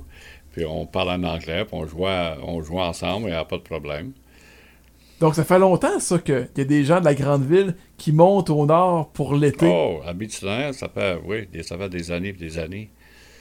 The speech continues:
Speaker 1: Ça fait des années. Il y a un portrait dans le, dans le livre, euh, que Bill Northcott a fait, que c'était un Model T,
Speaker 2: Ford,
Speaker 1: un
Speaker 2: ouais.
Speaker 1: Ford Model T. Puis il y avait, quand tu penses à ceci, il est parti de Toronto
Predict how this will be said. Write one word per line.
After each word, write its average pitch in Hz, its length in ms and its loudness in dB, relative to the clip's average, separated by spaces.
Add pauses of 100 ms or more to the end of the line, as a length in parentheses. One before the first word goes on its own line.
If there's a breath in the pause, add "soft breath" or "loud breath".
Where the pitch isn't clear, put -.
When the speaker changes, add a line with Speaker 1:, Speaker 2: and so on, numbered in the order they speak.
(340 soft breath)
Speaker 1:
Ça 92 80 -14
fait 98 100 -6
des 95 220 -6
années. 95 240 -6
Il 85 260 -8
y 101 60 0
a 101 60 2
un 95 40 -2
portrait 113 440 0
dans 107 120 -6
le, 87 200 -6
dans 80 180 -8
le 85 100 -6
livre, 98 460 -6
euh, 73 280 -10
que 78 200 -12
Bill 90 220 -8
Northcott 95 440 -6
a - 60 -10
fait, - 240 -8
que 82 220 -10 (480 loud breath)
c'était 92 240 -4
un - 20 0
Model 95 480 2
T, 135 380 -6 (1000 soft breath)
Speaker 2:
Ford, 170 200 4
Speaker 1:
un 87 80 0
Speaker 2:
ouais. 76 100 -4
Speaker 1:
Ford 104 240 2
Model 95 360 -4
T. 123 280 -8 (580 soft breath)
Puis - 80 -2
il - 20 2
y 90 40 2
avait, 95 200 0
quand 123 160 -4
tu - 140 -8
penses 123 320 0
à 85 40 -6
ceci, 82 400 -10
il 80 60 -10
est 85 80 -6
parti - 320 -8
de 107 160 0
Toronto 90 760 -4